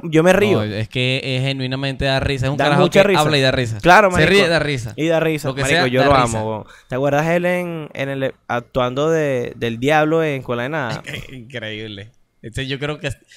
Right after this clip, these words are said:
Speaker 2: yo te puedo decir que ese es uno de mis top cinco, eh, episodios favoritos de Escuela de
Speaker 1: ¿De
Speaker 2: Nada.
Speaker 1: Escuela de Nada? Sí, a
Speaker 2: Sí,
Speaker 1: mí, mío
Speaker 2: con
Speaker 1: también.
Speaker 2: Mora, él
Speaker 1: Claro.
Speaker 2: siendo el diablo. Dando los diez, creo que diez mandamientos, algo así.
Speaker 1: Algo así, no recuerdo,
Speaker 2: Unas
Speaker 1: yo tampoco
Speaker 2: diez
Speaker 1: recuerdo.
Speaker 2: reglas, algo así.
Speaker 1: Pero un saludo a Escuela de Nada. Eh, Escuela de Nada.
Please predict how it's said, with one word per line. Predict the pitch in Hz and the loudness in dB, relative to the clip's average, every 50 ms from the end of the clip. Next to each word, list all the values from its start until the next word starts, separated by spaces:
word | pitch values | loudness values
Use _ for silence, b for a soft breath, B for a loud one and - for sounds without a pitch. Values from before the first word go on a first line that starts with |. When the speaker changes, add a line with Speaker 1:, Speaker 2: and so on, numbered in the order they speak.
| B B B | B B B
Speaker 2:
yo | 131 156 147 | -8 -8 -8
te | 156 | -6
puedo | 151 185 180 | -4 -4 -4
decir | 170 - 165 160 | -2 -2 -4 -4
que | 147 170 | -4 -6
ese | 156 170 170 | -4 -2 -4
es | 165 | -4
uno | 165 170 170 | -2 -4 -4
de | 170 160 | -4 -4
mis | 151 135 - | -6 -6 -6
top | 147 131 - | -6 -6 -4
cinco, | - 160 156 147 - 170 165 151 _ - | -4 -6 -6 -4 -4 -6 -6 -6 _ -12
eh, | - 131 135 | -8 -8 -6
episodios | 127 - 135 - 135 127 135 131 | -6 -6 -8 -6 -4 -4 -4 -2
favoritos | - 147 135 123 127 - | -2 -2 -2 -2 -4 -6
de | 147 143 | -6 -6
Escuela | - 139 131 120 | -6 -6 -6 -4
de | |
Speaker 1:
¿De | 117 | -4
Speaker 2:
Nada. | 123 131 147 | -4 -4 -4
Speaker 1:
Escuela | 143 139 160 | -4 -4 -4
de | 175 | -4
Nada? | 165 123 104 98 113 110 | -6 -6 -8 -10 -12 -14
Sí, | - - 113 117 | -10 -8 -4 -2
a | 120 | 0
Speaker 2:
Sí, | 127 120 101 87 82 | 0 0 -2 -4 -10
Speaker 1:
mí, | 101 | -12
mío | 104 101 101 | -12 -10 -8
Speaker 2:
con | 117 120 | -6 -6
Speaker 1:
también. | 117 113 120 123 131 | -6 -4 -4 -4 -2
Speaker 2:
Mora, | 131 131 127 131 135 135 139 135 131 123 113 107 | -2 0 0 0 0 0 0 -2 -4 -6 -8 -10
él | 117 123 - _ _ _ - | -14 -16 -20 _ _ _ -12
Speaker 1:
Claro. | 110 98 92 | -12 -10 -8
Speaker 2:
siendo | 113 127 123 123 127 | -8 -8 -6 -6 -6
el | 123 120 | -6 -4
diablo. | 123 117 113 110 107 107 | -4 -4 -4 -6 -8 -8
Dando | 98 120 123 120 127 | -8 -8 -8 -6 -6
los | 139 143 135 | -6 -4 -4
diez, | 135 135 131 131 131 139 147 143 135 - | -4 -2 -2 -2 -2 -2 -4 -6 -8 -10
creo | 123 127 127 | -10 -8 -6
que | 135 123 127 B B B B B | -8 -8 -10 B B B B B
diez | 123 131 127 | -6 -4 -4
mandamientos, | 143 151 139 123 131 143 135 107 120 117 | -4 -4 -4 -4 -4 -4 -4 -4 -8 -6
algo | 123 139 | -6 -6
así. | 131 - 143 135 117 104 101 107 _ _ _ _ _ _ _ _ _ _ _ - | -4 -4 -4 -4 -4 -6 -10 -14 _ _ _ _ _ _ _ _ _ _ _ -14
Speaker 1:
Algo | 113 123 120 139 151 | -12 -12 -8 -8 -8
así, | 143 - 180 160 139 | -8 -8 -12 -12 -10
no | 123 120 123 | -10 -12 -10
recuerdo, | 135 143 139 151 143 127 117 110 101 | -10 -12 -10 -8 -6 -6 -6 -6 -6
Speaker 2:
Unas | 101 104 107 | -6 -8 -6
Speaker 1:
yo | 110 | -6
tampoco | 123 135 135 | -4 -2 0
Speaker 2:
diez | 143 147 139 | 0 2 2
Speaker 1:
recuerdo. | 131 135 143 131 | 2 2 2 0
Speaker 2:
reglas, | 113 107 107 107 | -2 -4 -6 -6
algo | 117 123 131 131 131 | -6 -6 -6 -6 -4
así. | 123 131 | -4 -4
Speaker 1:
Pero | 127 139 | -4 -4
un | 135 | -6
saludo | - 151 151 160 175 165 | -2 -2 0 0 0 -2
a | |
Escuela | 165 175 170 160 143 | 0 0 0 0 0
de | 139 | 0
Nada. | 151 170 175 151 131 110 120 | -2 -2 -2 -2 -2 -2 -2
Eh, | 120 117 117 | -2 -2 -4
Escuela | 113 - 131 123 120 | -4 -6 -6 -4 -4
de | 113 | -4
Nada. | 120 127 147 156 - 214 - - _ | -4 -4 -6 -6 -6 -8 -12 -16 _